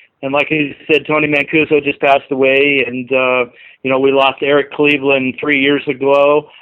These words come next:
uh, another Pacific Northwest four-stroke national rider, and, um, uh, again, Nathan Woods was, uh,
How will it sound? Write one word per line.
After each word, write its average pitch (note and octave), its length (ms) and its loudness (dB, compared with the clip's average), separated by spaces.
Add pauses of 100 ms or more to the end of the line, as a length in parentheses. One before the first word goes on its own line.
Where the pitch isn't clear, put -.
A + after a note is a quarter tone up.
(120)
uh, B2+ 180 0
another C#3 260 -2
Pacific C#3 420 -4
Northwest C3 580 -2
four-stroke C3+ 360 -2
national C3 420 -4
rider, C3 480 2
and, A#2+ 340 -4
um, B2 360 -2 (580)
uh, B2+ 380 -2
again, B2+ 440 -2
Nathan B2+ 400 -4
Woods B2+ 300 0 (120)
was, B2 240 0 (140)
uh, A2+ 320 0